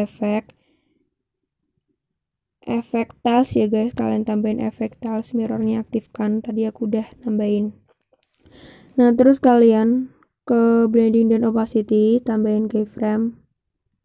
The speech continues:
Di keyframe awalnya kalian pojok-pojokin dan atur aja sampai nol koma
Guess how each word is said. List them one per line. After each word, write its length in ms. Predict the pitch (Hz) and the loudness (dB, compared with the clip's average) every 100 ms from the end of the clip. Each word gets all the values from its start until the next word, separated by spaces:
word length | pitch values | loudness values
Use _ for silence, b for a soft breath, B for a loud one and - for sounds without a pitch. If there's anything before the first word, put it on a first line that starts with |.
| _ _ _ _ _ _ _ | _ _ _ _ _ _ _
Di 220 | 277 247 247 | 2 2 4
keyframe 560 | 240 240 233 233 226 | 0 2 0 2 2
awalnya 480 | 220 220 214 214 214 | 2 2 2 2 0
kalian 540 | 214 214 214 214 220 - - b b b b b b b - - 240 | -2 -2 0 0 -2 -6 -20 b b b b b b b -20 -6 0
pojok-pojokin 1120 | 233 233 233 220 208 214 - 220 220 254 254 B B B B - - | 2 2 0 -2 0 -4 -2 0 0 -2 -6 B B B B -20 -8
dan 400 | 233 233 240 262 - - - | -2 2 2 0 -4 -12 -6
atur 340 | 233 - 240 220 | -4 2 2 2
aja 160 | 208 | 2
sampai 720 | 240 233 220 214 220 226 233 - - - - _ _ _ _ _ _ | 2 2 0 2 0 0 -2 -10 -20 -20 -20 _ _ _ _ _ _
nol 400 | 240 226 226 233 | -2 2 2 2
koma 460 | - 233 226 233 | 0 0 2 0